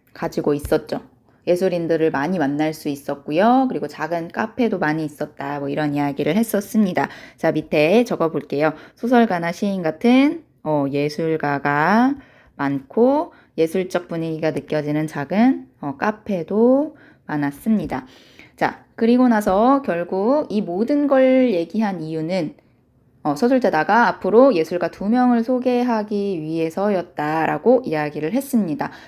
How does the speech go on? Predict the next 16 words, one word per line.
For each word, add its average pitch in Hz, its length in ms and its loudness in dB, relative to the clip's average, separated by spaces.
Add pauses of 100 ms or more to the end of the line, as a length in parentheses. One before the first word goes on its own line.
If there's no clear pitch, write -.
결국 254 300 4
예술가가 208 520 -2
누군지 180 440 -4
말을 160 320 -2
하지 214 200 -2
않고 170 360 -4
끝냈기 240 400 2
때문에, 220 640 2 (480)
어, 143 280 -4 (1120)
독자들은 190 880 0 (1400)
호기심을 214 840 2
갖게 165 440 -6
된다라는 151 1400 -4 (340)
거죠. 139 520 -2
그쵸? 220 500 -2 (300)
자, 131 240 -2